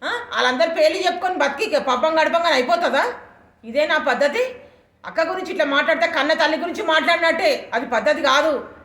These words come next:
ఆమె గురించి మేలు జరగకుండా కీడు కూడా చేయకూడదు మీరు. సీనన్న పక్కకే ఉంటాడు, నువ్వు ఎప్పుడు పిలిస్తే అప్పుడు వస్తావు నువ్వు.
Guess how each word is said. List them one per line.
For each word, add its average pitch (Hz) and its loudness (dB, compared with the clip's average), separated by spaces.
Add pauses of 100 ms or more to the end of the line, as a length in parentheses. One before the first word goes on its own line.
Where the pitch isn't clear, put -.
(680)
ఆమె 277 -2
గురించి 294 -4
మేలు 302 2
జరగకుండా 349 2
కీడు 370 -6
కూడా 403 -2
చేయకూడదు 427 2
మీరు. 403 -2 (1300)
సీనన్న 359 -2
పక్కకే 339 2
ఉంటాడు, 339 2
నువ్వు 311 0
ఎప్పుడు 320 0
పిలిస్తే 339 0
అప్పుడు 311 4
వస్తావు 330 2
నువ్వు. 320 0